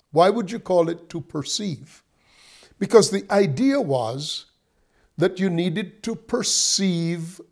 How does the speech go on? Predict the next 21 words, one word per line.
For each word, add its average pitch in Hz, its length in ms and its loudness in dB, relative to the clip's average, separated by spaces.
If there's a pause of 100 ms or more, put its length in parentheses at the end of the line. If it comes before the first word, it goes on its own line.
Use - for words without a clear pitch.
the 180 160 0
will 143 640 0
of 180 160 -4
the 220 80 -2
people. 220 540 -8 (1700)
You 165 80 -10
need 156 260 -2
to 190 60 -6
be 190 120 2
able 202 240 4
to - 340 -6
discern 165 840 4 (560)
what 185 240 6
the 180 80 4
will 175 280 6
of 147 140 0
the 165 80 -2
people 165 400 -4
was. 131 540 -2 (920)
And 165 140 0
so, 180 520 4